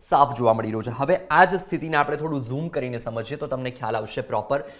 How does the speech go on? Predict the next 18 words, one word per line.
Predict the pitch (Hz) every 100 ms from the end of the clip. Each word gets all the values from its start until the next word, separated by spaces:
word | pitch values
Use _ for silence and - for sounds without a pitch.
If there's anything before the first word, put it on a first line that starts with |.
| - -
કે | 135
જે | 123 139
રીતે | 135
મેં | 135 131
તમને | 135
કહ્યું, | 120 110
તમે | 123
જુઓ | 117 110
કે | 123
ભાવનગરની | 113 123 135 135 123
આસપાસ | 120 143 -
થોડા | - 202 208 175
વાદળો | 139 131 127 123
જોવા | 123 107
પડી | 113 113
રહ્યા | 143
છે. |
તો | 170